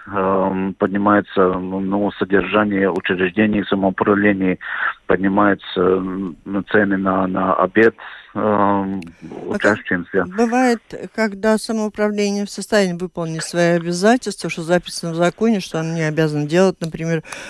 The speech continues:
Speaker 2: увеличивается количество малообеспеченных в самоуправлении значительно в последний год, а необходимость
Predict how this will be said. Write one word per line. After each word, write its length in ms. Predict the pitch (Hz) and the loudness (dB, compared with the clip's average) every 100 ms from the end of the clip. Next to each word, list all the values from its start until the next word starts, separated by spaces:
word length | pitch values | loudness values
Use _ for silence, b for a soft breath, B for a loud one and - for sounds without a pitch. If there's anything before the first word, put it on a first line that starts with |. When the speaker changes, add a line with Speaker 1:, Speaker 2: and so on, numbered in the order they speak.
| B - | B -2
Speaker 2:
увеличивается 720 | 170 190 226 - 196 - 185 | 2 6 4 6 4 4 -2
количество 520 | 180 170 190 - 196 | 2 2 2 -2 -4
малообеспеченных 1080 | 180 175 170 170 170 - 151 143 - 147 143 | -2 0 0 0 -4 -8 -8 -6 -6 -6 -6
в 40 | |
самоуправлении 880 | - 147 139 139 143 143 139 143 139 | -6 -4 -2 -2 0 0 0 0 0
значительно 640 | 143 147 147 - 135 143 135 | 0 0 0 -2 -4 -2 -2
в 40 | |
последний 560 | - 143 - 143 139 139 | 0 -2 0 0 2 0
год, 300 | 139 143 - | 2 -2 2
а 300 | 143 147 143 - B B B B | 4 6 4 0 B B B B
необходимость 1300 | 165 165 160 - 170 160 170 175 165 156 - - - | 0 4 2 2 2 2 2 0 0 -2 -4 -6 -2